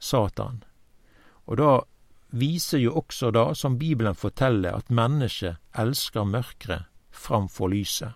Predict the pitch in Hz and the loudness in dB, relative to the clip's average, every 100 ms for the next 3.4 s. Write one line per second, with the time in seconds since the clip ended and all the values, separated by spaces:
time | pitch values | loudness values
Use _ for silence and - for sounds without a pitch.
0 | - _ _ - _ - - - - - | -16 _ _ -20 _ -20 -20 -20 -20 -20
1 | - 156 214 190 156 - 175 165 139 170 | -8 -2 2 4 4 4 4 6 6 6
2 | 175 135 131 139 123 120 143 117 107 110 | 6 6 6 4 4 4 4 0 0 0
3 | 117 143 131 | 2 2 2